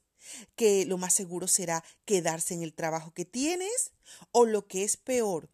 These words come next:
tu mente te dirá constantemente que podrías hacerlo más adelante, de tal manera que lo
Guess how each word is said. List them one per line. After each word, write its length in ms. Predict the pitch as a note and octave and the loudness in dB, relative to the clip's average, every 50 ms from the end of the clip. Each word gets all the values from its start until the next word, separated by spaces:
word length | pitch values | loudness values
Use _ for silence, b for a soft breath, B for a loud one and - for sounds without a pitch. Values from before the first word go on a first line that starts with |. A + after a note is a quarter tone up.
| _ _ _ _ _ _ | _ _ _ _ _ _
tu 140 | - D4+ C#4 | -2 -2 0
mente 400 | C#4 C#4+ D#4+ F4+ G4 G4 - A4 | 2 2 0 0 0 0 -2 -2
te 160 | - G#4 G4+ | -2 -2 -2
dirá 340 | D#4+ C#4 B3 A3+ C4+ D4 F4 G4 - _ _ _ _ _ | -2 -2 -2 -2 -2 -4 -4 -8 -12 _ _ _ _ _
constantemente 1300 | - A#3+ A3+ G#3 G#3 G3+ - - - - E4+ F#4 G4+ G#4+ - - G4+ F#4+ F4 E4+ F4 F4+ G4 F#4+ - G4+ G4+ A4 - B B B B B B B B | 0 2 2 2 2 2 0 0 0 -2 -4 -4 -4 -8 -8 -6 -6 -4 -4 -4 -4 -4 -6 -8 -8 -8 -8 -8 -8 B B B B B B B B
que 120 | C#4+ C#4 | -2 0
podrías 580 | C#4 C#4 C4+ C4+ B3+ C#4+ D#4 G4 G4 F#4+ - E4 | 2 2 2 2 2 0 -2 -2 -2 -2 -4 -2
hacerlo 640 | D4 - - D4 C#4+ D4 D4 D4 C#4+ D4+ C#4+ - _ _ _ _ | 0 0 0 2 0 -2 -2 -2 -4 -4 -6 -8 _ _ _ _
más 640 | - A3+ A#3+ B3 C4 C#4+ D4+ E4 E4 - - - - _ _ _ - | -10 -8 -6 -2 0 0 0 2 0 0 -2 -2 -8 _ _ _ -6
adelante, 880 | G#3 F#3+ F3+ E3 E3+ D#3 E3 E3 D3 C#3 C#3 - - _ - - - _ _ _ _ _ B B B B B - | -4 -4 -4 -6 -6 -4 -4 -4 -4 -4 -8 -12 -18 _ -20 -20 -20 _ _ _ _ _ B B B B B -2
de 140 | G3+ G#3+ | 0 0
tal 160 | G#3+ F3+ F3 F3+ | 2 2 0 0
manera 520 | G3+ A#3 B3 B3+ B3 A#3+ A#3+ C4 C4+ C4 b b b b _ _ | -2 -4 -4 -4 -4 -4 -6 -6 -8 -10 b b b b _ _
que 180 | B3 G3+ F#3 | 0 0 2
lo 220 | F3 E3 D3+ - | 2 -2 -6 -6